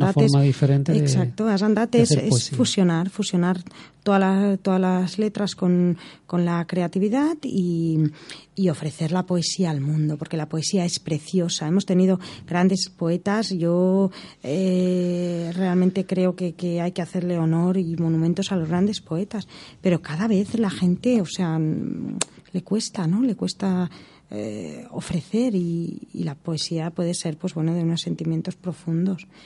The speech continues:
Speaker 1: Pues ¿por qué no te la puedes llevar? Llévatela contigo.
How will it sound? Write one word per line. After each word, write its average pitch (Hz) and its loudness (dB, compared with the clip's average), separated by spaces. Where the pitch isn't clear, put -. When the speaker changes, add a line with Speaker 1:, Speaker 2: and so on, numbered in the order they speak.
Speaker 1:
Pues - -12
¿por 156 -8
qué 220 2
no 247 4
te 233 -4
la 160 -2
puedes 147 -4
llevar? 175 -4
Llévatela 170 -4
contigo. 170 -4